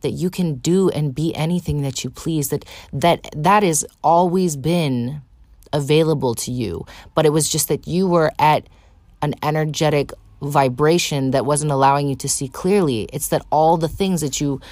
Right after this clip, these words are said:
had been distracting yourself with, the, with even realizing who you are your whole life have finally cleared away all that toxic energy, all the toxic people you keep around you,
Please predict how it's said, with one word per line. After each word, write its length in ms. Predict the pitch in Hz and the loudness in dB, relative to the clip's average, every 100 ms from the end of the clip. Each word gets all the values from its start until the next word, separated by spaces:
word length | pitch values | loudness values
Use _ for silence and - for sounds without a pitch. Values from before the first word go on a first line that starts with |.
| - - | -20 -4
had 180 | 151 151 | -2 -2
been 120 | 139 | -2
distracting 600 | 139 - 180 190 190 156 | -4 -2 2 0 0 -4
yourself 440 | 139 - 131 127 | -4 -2 -2 -2
with, 140 | 143 - | -6 -8
the, 160 | 127 - | -10 -10
with 420 | 117 139 127 - - - - - - - - | -4 -2 -4 -8 -18 -20 -20 -20 -20 -20 -8
even 340 | 165 160 151 139 | -2 0 0 0
realizing 540 | 151 165 151 139 139 | 2 4 4 2 0
who 100 | 131 | -2
you 200 | 135 135 | -2 2
are 180 | 147 160 | 4 4
your 160 | 143 135 | 2 -2
whole 200 | 135 127 | -2 -2
life 380 | 123 127 - - - - | -2 -4 -8 -16 -20 -4
have 180 | 143 | -4
finally 460 | - 156 185 170 143 | 0 0 2 2 -2
cleared 400 | - - 156 160 | -4 -2 0 2
away 280 | 143 165 139 | 2 4 4
all 220 | - 156 | 2 2
that 160 | 160 - | 0 -2
toxic 440 | - 151 - - | -2 -2 -2 -6
energy, 340 | - 160 160 139 | -4 -2 -2 0
all 120 | 135 | -2
the 100 | 127 | -2
toxic 420 | - 143 139 123 | -2 -2 -2 -8
people 260 | - 147 147 | -8 -6 -4
you 120 | 131 | -4
keep 180 | 127 135 | -4 -4
around 340 | 143 139 135 | -2 -2 -2
you, 120 | 127 | -6